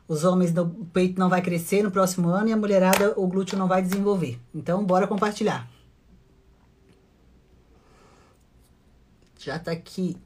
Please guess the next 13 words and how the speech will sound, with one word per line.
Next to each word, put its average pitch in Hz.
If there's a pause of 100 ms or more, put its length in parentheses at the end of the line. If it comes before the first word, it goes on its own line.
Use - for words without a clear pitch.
(200)
Adam. 139 (760)
Tudo 196
aqui. - (4000)
E 208
aí, 190
pessoal, 165
de 165
onde 165
é 175
que 175
vocês -
estão 175
falando? 147